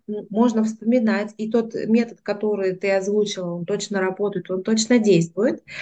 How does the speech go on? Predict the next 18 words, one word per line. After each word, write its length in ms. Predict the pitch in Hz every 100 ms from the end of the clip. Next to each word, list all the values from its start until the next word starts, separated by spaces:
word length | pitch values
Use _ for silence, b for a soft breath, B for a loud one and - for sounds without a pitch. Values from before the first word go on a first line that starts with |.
| B -
Если 340 | 165 233 254
вы 120 | 226
хотите 800 | 220 226 220 247 233 220 196 - -
укрепиться 760 | 220 220 226 220 247 233 -
ещё 300 | 180 175 -
больше 440 | 202 262 494 - 269
в 80 | 220
этой 260 | 196 - 190
силе, 400 | - 226 190 165
да, 220 | 160 320
и 140 | 262
осознать 640 | 185 185 214 214 226 196 -
свою 220 | 175 185
силу 280 | - 190 170
до 140 | 165
конца, 400 | 175 208 220 330
и 200 | - 240
принять, 680 | - 247 247 247 185 160